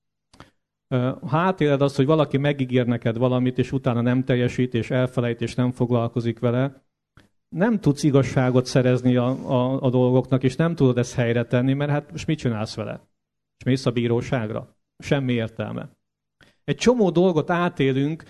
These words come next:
amikor valaki becsap bennünket, átvágnak bennünket, nem becsületesen, nem korrekt módon viselkednek velünk emberek,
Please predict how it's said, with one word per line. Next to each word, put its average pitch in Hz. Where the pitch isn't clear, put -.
amikor 147
valaki 156
becsap 151
bennünket, 143
átvágnak 139
bennünket, 131
nem 151
becsületesen, 135
nem 139
korrekt 143
módon 135
viselkednek 123
velünk 127
emberek, 131